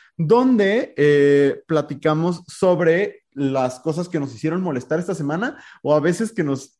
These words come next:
hacen enojar como de manera atemporal. Pero antes, Andrea, esto no lo habíamos hecho en el capítulo pasado porque apenas vamos reacostumbrándonos a, a este <laughs> formato,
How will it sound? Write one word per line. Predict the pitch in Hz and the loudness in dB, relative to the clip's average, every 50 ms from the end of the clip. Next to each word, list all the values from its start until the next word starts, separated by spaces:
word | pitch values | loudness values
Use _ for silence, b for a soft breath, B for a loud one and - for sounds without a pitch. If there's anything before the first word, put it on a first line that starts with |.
| _ | _
hacen | - 120 131 127 160 151 | -6 -6 -4 -4 -4 -4
enojar | 139 120 107 107 - 110 104 - - | -4 -6 -6 -6 -6 -6 -6 -6 -6
como | - 117 110 104 | -6 -6 -4 -4
de | 101 101 | -4 -6
manera | 101 101 101 104 104 107 113 113 110 101 98 - _ - | -6 -6 -8 -6 -4 -4 -2 -2 -2 -4 -6 -8 _ -4
atemporal. | 127 131 - 127 120 113 104 113 110 104 104 110 131 190 190 B B B B B B | -4 -4 -2 -2 -4 -4 -2 -4 -4 -2 -2 -2 -4 -4 -8 B B B B B B
Pero | - 165 160 175 180 185 196 | 0 2 4 4 4 4 4
antes, | 214 220 214 160 220 214 208 196 | 4 2 2 0 0 0 0 0
Andrea, | 175 160 165 170 175 175 185 202 208 - - _ _ _ _ | 0 0 0 2 2 2 2 2 0 -2 -6 _ _ _ _
esto | - 190 208 202 - 240 214 | -2 0 0 0 0 -2 -2
no | 214 | 0
lo | 196 190 | 0 2
habíamos | 185 175 170 165 170 - | 2 2 2 0 0 0
hecho | 196 156 156 - 170 | 0 0 0 0 0
en | 160 | 0
el | 147 139 | 0 0
capítulo | 131 127 120 131 135 151 160 160 127 | 0 -2 -2 -2 -2 0 0 0 0
pasado | 120 117 117 - 123 127 139 151 139 | 0 -2 -2 0 0 0 0 0 -2
porque | 127 120 - - | -4 -10 -10 -10
apenas | 104 - - 135 139 147 165 160 | -10 -6 -6 -4 -4 -2 -2 -2
vamos | 156 151 151 165 156 | -2 -2 -2 -2 -4
reacostumbrándonos | 151 143 123 120 - 123 120 - - 117 117 117 117 123 131 131 135 135 139 139 139 139 139 B B B B B B B B | -2 -2 -2 -2 -2 -6 -10 -8 -8 -6 -4 -2 -2 0 0 -2 -2 -4 -2 -2 -4 -4 -6 B B B B B B B B
a, | - 120 120 117 113 110 110 110 110 107 101 104 95 - - | -2 0 2 2 2 2 2 0 0 -2 -2 -2 -4 -6 -4
a | - 104 113 120 | -2 0 0 0
este | 139 - - 165 | 0 0 -2 -2
<laughs> | |
formato, | 180 196 240 190 165 160 - 165 165 165 170 156 147 156 - | 0 2 2 2 2 2 2 2 2 0 2 0 0 0 0